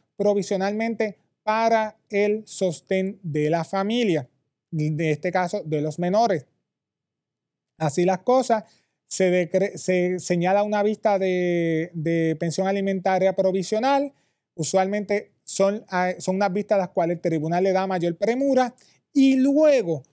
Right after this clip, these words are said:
posterior a eso, el tribunal va a ordenar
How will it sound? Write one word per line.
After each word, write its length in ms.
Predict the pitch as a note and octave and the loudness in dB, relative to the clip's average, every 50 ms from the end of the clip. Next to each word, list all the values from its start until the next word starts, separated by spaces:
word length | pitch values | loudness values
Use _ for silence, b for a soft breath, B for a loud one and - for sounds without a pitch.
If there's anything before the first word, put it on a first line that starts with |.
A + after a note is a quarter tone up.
| _ _ _ | _ _ _
posterior 600 | A3 A3+ A3+ A3+ - A3+ G#3+ G#3+ A#3 B3+ B3+ A#3+ | 2 2 2 2 0 0 2 2 2 2 2 2
a 160 | A3 A3 A3+ | 2 2 0
eso, 240 | A#3 A3+ - - A3 | 0 -2 -2 -2 -2
el 140 | G#3+ F#3+ | -4 -2
tribunal 800 | - G#3 F#3+ G3 G3+ F#3 F3+ F#3 F#3 G3 G#3 A3 A3 F#3+ D#3+ D#3 | -2 0 0 2 0 0 -2 -2 0 0 0 0 0 -2 0 0
va 200 | F#3+ G3+ G#3+ G#3+ | 2 2 2 2
a 40 | G3+ | 2
ordenar 640 | G3+ G3 F#3+ F3+ E3+ F#3 F3+ F#3+ G3+ G#3+ G#3+ G#3+ | 0 0 -2 0 -2 -2 0 2 0 0 0 -2